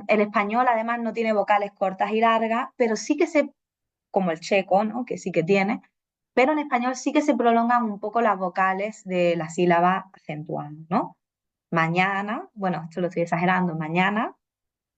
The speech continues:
ladrón y pájaro. Bueno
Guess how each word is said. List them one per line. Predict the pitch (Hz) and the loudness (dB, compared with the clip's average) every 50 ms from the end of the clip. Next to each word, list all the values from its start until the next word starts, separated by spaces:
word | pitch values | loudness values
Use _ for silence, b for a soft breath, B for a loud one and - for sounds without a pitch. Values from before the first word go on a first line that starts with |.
| _ - | _ -4
ladrón | 175 165 165 165 165 170 196 220 240 262 311 285 _ _ _ _ _ _ | -2 -2 -2 -2 0 0 2 2 2 0 -2 -8 _ _ _ _ _ _
y | - 190 180 | -10 -10 -10
pájaro. | - - 180 170 175 165 170 160 151 160 - - _ _ _ _ _ _ _ _ _ _ _ _ _ _ _ _ _ _ _ _ _ _ _ _ _ _ _ _ _ _ _ _ _ _ _ _ - | -6 -4 -2 -2 -2 -4 -8 -14 -16 -16 -16 -20 _ _ _ _ _ _ _ _ _ _ _ _ _ _ _ _ _ _ _ _ _ _ _ _ _ _ _ _ _ _ _ _ _ _ _ _ -12
Bueno | 175 170 156 151 160 - | -8 -8 -8 -8 -8 -14